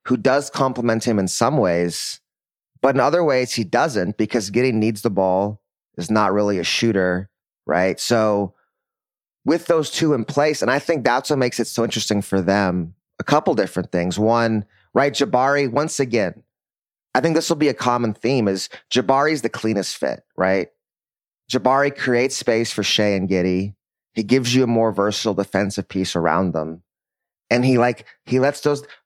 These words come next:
though he lets especially Shai go to the basket, which is Shai's biggest skill. He creates a shooter for Giddey to create shots for, which is Giddey's biggest skill. But then I think that once again goes back to, well,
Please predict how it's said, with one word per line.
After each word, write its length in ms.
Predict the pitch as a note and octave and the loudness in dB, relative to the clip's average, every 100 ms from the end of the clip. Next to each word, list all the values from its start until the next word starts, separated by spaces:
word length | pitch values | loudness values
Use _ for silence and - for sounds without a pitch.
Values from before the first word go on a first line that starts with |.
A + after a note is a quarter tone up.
| - | -2
though 120 | C3 | 0
he 160 | D3 | 2
lets 160 | D3+ E3+ | 0 0
especially 380 | - E3 - C3+ | 0 -2 -2 -4
Shai 280 | - C3 B2 | 0 2 0
go 300 | G2+ G#2+ G#2 | 0 0 0
to 40 | |
the 100 | F#2 | -2
basket, 560 | E2 F2+ F2+ - C2+ - | 0 -2 -2 -6 -6 -6
which 160 | F#2+ | -6
is 60 | F#2+ | -4
Shai's 380 | - G#2+ G#2+ F2+ | 0 2 2 0
biggest 360 | E2+ F#2 F2 | -2 -2 -4
skill. 480 | - E2 D#2 F#2 G#2+ _ _ _ - | -6 -2 0 0 -4 _ _ _ -2
He 140 | C3 | -2
creates 400 | C3 C3 C3+ C#3 | 0 2 2 0
a 40 | |
shooter 420 | A2+ - C3 B2+ A#2+ | -2 0 2 2 0
for 200 | A2 G2+ | -2 -2
Giddey 280 | G#2+ A2+ | 0 0
to 100 | G2 | 0
create 340 | - A2 G2 E2+ | -2 -2 0 0
shots 320 | - E2 - | 0 0 -2
for, 420 | - E2+ F2+ G#2+ - - | -6 -4 -2 -4 -12 -14
which 120 | F#2+ | -8
is 140 | F#2+ F2 | -6 -4
Giddey's 380 | A2 G2+ F#2+ | 0 0 0
biggest 340 | D#2 F2 D#2+ - | -2 -4 -4 -6
skill. 440 | - E2 F2 F#2 _ _ _ _ _ _ _ | -4 -2 -2 -4 _ _ _ _ _ _ _
But 140 | B2 D3+ | 0 2
then 320 | D3+ C3+ G2+ _ _ _ | 2 0 -6 _ _ _
I 100 | C#3+ | 0
think 260 | D3+ D3+ A2+ | 2 0 0
that 220 | C3 A#2+ | 0 0
once 220 | D3 - | -2 -2
again 220 | C#3 E3 | 0 0
goes 240 | B2 A#2+ G#2+ | 0 0 0
back 260 | A2 A2 - | 0 -2 -4
to, 380 | A2 G2+ G2+ - _ - | -2 0 -2 -6 _ -2
well, 520 | A#2+ A#2+ A#2 G#2+ - | 2 2 0 -4 -10